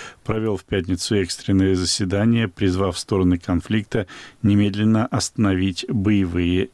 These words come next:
действия. Кон-, приграничные конфликты между Таиландом и Камбоджей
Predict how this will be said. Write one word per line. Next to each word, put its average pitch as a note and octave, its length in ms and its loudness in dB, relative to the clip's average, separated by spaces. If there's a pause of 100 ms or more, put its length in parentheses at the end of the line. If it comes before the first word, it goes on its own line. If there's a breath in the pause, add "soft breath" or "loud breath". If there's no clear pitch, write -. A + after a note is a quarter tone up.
действия. F#2 840 -2 (1040 loud breath)
Кон-, B2 220 -4
приграничные G#2 720 -2
конфликты A2+ 480 -2
между F#2 340 2
Таиландом F#2+ 540 2
и G2+ 60 -4
Камбоджей A2 880 0